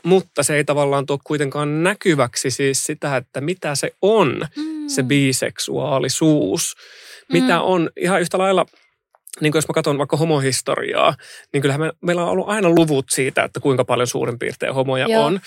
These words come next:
Speaker 2: kyllä.
Speaker 1: Mutta eihän se tavallaan, että ne niinku homona, niin se, joo, se on tuonut näkyväksi sen, että on muita kuin minä,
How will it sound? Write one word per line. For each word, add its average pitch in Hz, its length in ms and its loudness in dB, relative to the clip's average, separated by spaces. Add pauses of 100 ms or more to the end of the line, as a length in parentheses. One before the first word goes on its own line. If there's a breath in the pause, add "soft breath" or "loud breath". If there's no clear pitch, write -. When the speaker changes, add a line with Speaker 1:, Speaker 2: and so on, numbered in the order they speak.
(220 loud breath)
Speaker 2:
kyllä. 247 240 -6 (160)
Speaker 1:
Mutta 165 260 -2
eihän 170 200 0
se 175 180 -2 (140)
tavallaan, 165 320 0
että 156 180 -6 (320)
ne 156 80 -4
niinku 156 140 -8
homona, 170 420 -2
niin 139 220 -2 (380)
se, - 380 -2 (540)
joo, 175 200 -2
se 175 80 -2
on 165 80 2
tuonut 165 220 0
näkyväksi 170 420 0
sen, 139 120 -4
että 127 220 -10
on 139 100 -4
muita 143 240 -2 (140)
kuin 156 120 -8
minä, 190 260 -2